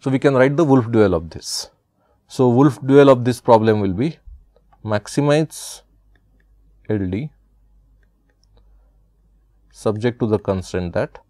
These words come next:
gradient of, uh, L D with respect to the primal variable, which is mu is equal to zero,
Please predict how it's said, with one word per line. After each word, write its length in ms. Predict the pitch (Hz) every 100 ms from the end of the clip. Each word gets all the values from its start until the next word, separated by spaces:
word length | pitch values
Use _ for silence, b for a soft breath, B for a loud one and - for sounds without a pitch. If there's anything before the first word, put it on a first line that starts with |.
| _ _ _ - _ _ _ - 160 104
gradient 460 | 104 101 127 135
of, 200 | 123 - -
uh, 280 | 98 95 90 -
L 200 | 113 110
D 280 | 104 139 156 _ _ _ _ _ _
with 180 | 107 -
respect 400 | 98 - 117 -
to 140 | 135
the 140 | 151 117
primal 480 | - 98 101 98 87
variable, 520 | 87 87 87 131 143
which 180 | 98 95
is 180 | 87
mu 340 | 92 117 104 82 - _ _ _ _ _ _ _
is 100 | _
equal 200 | - 92
to 160 | 87 90
zero, 480 | - 135 110 101